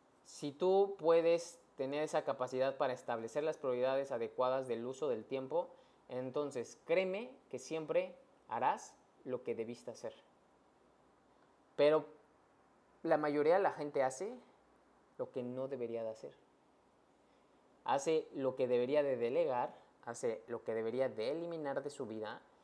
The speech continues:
y hace lo que le gustaría hacer. Y te voy a poner un claro ejemplo. Las personas,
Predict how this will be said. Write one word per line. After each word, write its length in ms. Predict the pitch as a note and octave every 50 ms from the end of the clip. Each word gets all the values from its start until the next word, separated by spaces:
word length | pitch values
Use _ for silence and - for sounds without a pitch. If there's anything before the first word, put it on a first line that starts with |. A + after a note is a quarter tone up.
| _ _ _ _ _
y 60 | B2+
hace 320 | B2+ C3 C3 D3+ C#3+ C#3 - -
lo 160 | C#3 B2 A#2 -
que 100 | B2+ A#2
le 80 | A2+
gustaría 400 | G#2+ A2 G#2+ - - A2+ A2+ A2
hacer. 220 | A2 - A2 - -
Y 60 | B2 A#2
te 100 | - C#3
voy 120 | E3+ F3
a 20 |
poner 200 | F3 E3 D3+ D3+
un 100 | D3 C#3
claro 200 | A#2 B2+ A#2 A2+
ejemplo. 320 | A2 - A2 F2+ E2 - - - _ _ _ _ _ _ _ _ _ _ _ _ _ _ _ _ _ _ _ _ _ _ _ - _ - - - - - _ _ _ _
Las 160 | - D3 D#3+ -
personas, 880 | - F#3 F3 F3+ G#3+ A3 A3+ A#3 A#3 A#3 A#3 A#3 A#3 A3+ - - -